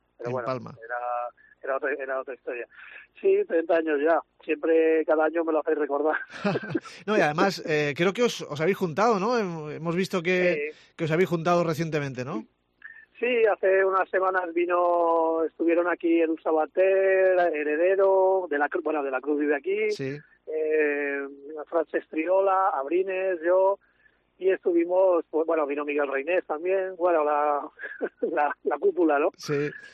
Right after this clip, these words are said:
Speaker 1: Y, bueno, solemos quedar de vez en cuando y, bueno, al menos recordar un poquito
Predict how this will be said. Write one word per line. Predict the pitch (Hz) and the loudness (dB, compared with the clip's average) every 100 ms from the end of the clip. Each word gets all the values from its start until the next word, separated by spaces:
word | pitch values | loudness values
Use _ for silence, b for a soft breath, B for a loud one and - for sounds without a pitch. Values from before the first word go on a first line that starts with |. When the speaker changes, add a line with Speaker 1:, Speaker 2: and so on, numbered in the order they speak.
| - | 0
Speaker 1:
Y, | 180 359 180 175 170 | 4 6 6 4 4
bueno, | 208 170 | 4 2
solemos | 170 165 180 - | 2 2 0 0
quedar | 170 175 175 | 2 2 2
de | 160 | 2
vez | 165 | 0
en | 160 | -2
cuando | 151 202 190 185 185 185 175 | 0 0 4 4 6 4 4
y, | 151 147 143 | 2 2 2
bueno, | 160 139 | 2 2
al | 131 | 0
menos | 139 143 | -2 -2
recordar | 139 139 139 143 | -2 -2 0 -2
un | 143 | -2
poquito | 143 139 143 139 139 139 | -8 -6 -4 -2 -2 -2